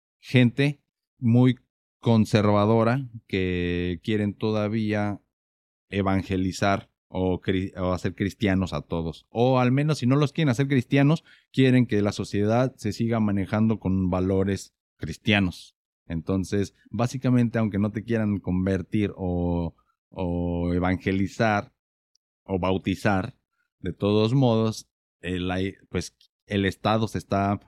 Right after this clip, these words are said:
moviendo, se está comportando con una moral cristiana, y pues es lo mismo, o sea, empe-, son los mismos personas que, que son,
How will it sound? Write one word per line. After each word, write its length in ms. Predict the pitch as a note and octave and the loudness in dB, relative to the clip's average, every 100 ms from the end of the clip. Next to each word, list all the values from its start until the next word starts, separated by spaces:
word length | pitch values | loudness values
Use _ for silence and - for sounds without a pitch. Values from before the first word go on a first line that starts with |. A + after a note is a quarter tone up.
| - | -6
moviendo, 800 | G#2 G2+ G#2+ C#3 D3+ C3+ C3 A#2+ | 0 2 2 4 4 4 2 0
se 100 | G#2 | -4
está 280 | - A2+ | -4 -4
comportando 880 | - A#2 - F#2+ F2+ B2 C3 A2+ A#2+ _ _ _ | -2 -2 -2 -4 0 4 4 4 2 _ _ _
con 200 | - G2+ | -2 2
una 180 | G#2 A2 | 4 4
moral 320 | G#2+ G2 G2+ | 4 2 2
cristiana, 460 | G#2 A2+ - D3 C3+ | 0 -2 0 2 2
y 40 | |
pues 180 | A#2 G#2+ | 2 2
es 80 | C3+ | 2
lo 100 | D#3+ | 4
mismo, 340 | D#3 G#3 E3+ | 4 4 4
o 20 | A#2 | 0
sea, 200 | A#2+ - _ _ | -2 -4 _ _
empe-, 380 | G2+ G2 - - _ _ | -4 -4 -6 -10 _ _
son 500 | - B2+ C#3 C3+ - _ _ | 0 2 4 2 0 _ _
los 380 | - A2 A2+ A2 | -4 0 2 4
mismos 500 | C3 C3+ C#3 C3 - | 4 4 4 2 0
personas 680 | A2 G#2+ - D3+ C#3 C#3 - | -4 -2 0 2 2 0 -2
que, 340 | G2+ F#2+ F#2 | -4 -4 -4
que 520 | G2 G#2 G2+ G2 G2 | -4 -2 0 0 -2
son, 420 | F2 A#2 A#2+ A#2+ | 0 2 4 2